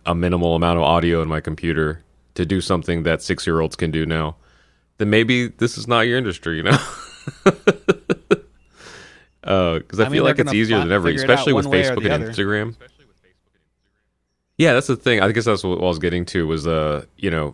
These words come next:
Speaker 1: in, in his-, historically, even before technology and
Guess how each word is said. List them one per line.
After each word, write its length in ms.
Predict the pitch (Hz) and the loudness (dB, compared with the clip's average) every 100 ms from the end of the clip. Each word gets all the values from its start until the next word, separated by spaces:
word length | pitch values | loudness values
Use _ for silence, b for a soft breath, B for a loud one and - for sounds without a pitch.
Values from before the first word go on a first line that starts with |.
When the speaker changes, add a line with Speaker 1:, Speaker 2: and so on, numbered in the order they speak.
| - - | -10 -4
Speaker 1:
in, 320 | 95 87 - _ | 0 0 -4 _
in 200 | 92 90 | -4 -2
his-, 240 | 80 107 - | -2 -4 -6
historically, 640 | 92 - 117 107 - 82 | -4 2 2 2 0 -2
even 200 | 82 85 | 0 -2
before 580 | 78 - 82 82 76 - - | -4 0 2 2 0 -4 -8
technology 640 | 85 71 80 85 82 85 80 | -6 -2 0 0 -2 -4 -4
and 220 | 71 | -6